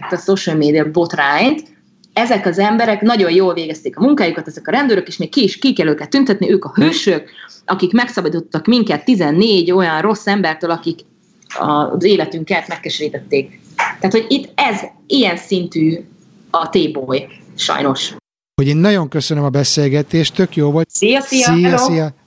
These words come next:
Speaker 2: Kedves hallgató, remélem tetszett a mai adás. Ha igen, akkor kérlek, hogy iratkozz fel rá, mesélj róla egy barátodnak, oszd meg a közösségi médiában,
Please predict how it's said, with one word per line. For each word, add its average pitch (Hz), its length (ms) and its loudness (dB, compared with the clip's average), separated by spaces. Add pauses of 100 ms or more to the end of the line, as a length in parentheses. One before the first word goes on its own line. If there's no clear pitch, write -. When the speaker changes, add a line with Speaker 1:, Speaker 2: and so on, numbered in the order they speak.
(760)
Speaker 2:
Kedves 107 400 -4
hallgató, 123 720 -2 (320)
remélem 113 400 2
tetszett - 440 -4
a 110 60 -2
mai 101 260 0
adás. 90 580 -4 (300)
Ha 113 160 0
igen, 110 600 0 (240)
akkor - 320 -2
kérlek, 117 520 0
hogy 131 180 -4
iratkozz 113 500 -2
fel 92 460 -2
rá, 120 360 0 (240)
mesélj 117 400 0
róla 101 220 0
egy 98 140 0
barátodnak, 143 960 0
oszd 120 220 0
meg 107 100 2
a 101 80 0
közösségi 95 720 -2
médiában, 113 960 2